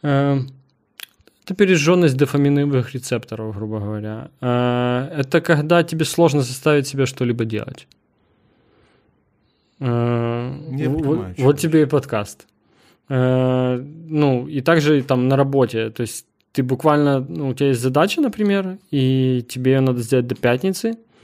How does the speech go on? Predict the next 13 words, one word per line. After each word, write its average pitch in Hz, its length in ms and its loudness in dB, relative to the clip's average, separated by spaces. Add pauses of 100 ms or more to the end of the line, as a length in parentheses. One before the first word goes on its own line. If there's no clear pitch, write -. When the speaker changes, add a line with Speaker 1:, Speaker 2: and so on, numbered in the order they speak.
(960)
Speaker 1:
и 127 200 0
она 123 180 2
поступила, 127 480 0
например, 117 340 -2
в - 80 -12
понедельник, 117 680 -2 (240)
и 131 80 -2
ты 151 160 2
сидишь 143 720 0
до 127 420 2
у-, 147 180 -4 (340)
вечера 135 500 0
четверга, 127 720 -2